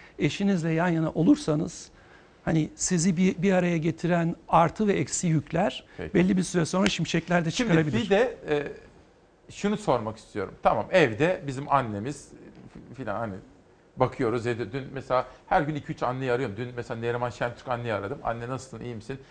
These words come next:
Speaker 2: "İyiyim oğlum, sizlere dua ediyorum." dedi Neriman anne. İşte torunları "Ay görmüyoruz." dedi. Çünkü onların sağlığı için. Fakat hocam bir de şu, işsizim. Şimdi evdeyim. İşim yok.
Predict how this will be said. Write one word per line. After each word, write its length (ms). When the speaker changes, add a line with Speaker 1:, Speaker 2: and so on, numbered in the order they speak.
Speaker 2:
"İyiyim 260
oğlum, 200
sizlere 380
dua 220
ediyorum." 340
dedi 200
Neriman 320
anne. 320
İşte 120
torunları 520
"Ay 260
görmüyoruz." 600
dedi. 180
Çünkü 180
onların 400
sağlığı 340
için. 180
Fakat 240
hocam 280
bir 80
de 80
şu, 260
işsizim. 520
Şimdi 220
evdeyim. 420
İşim 300
yok. 280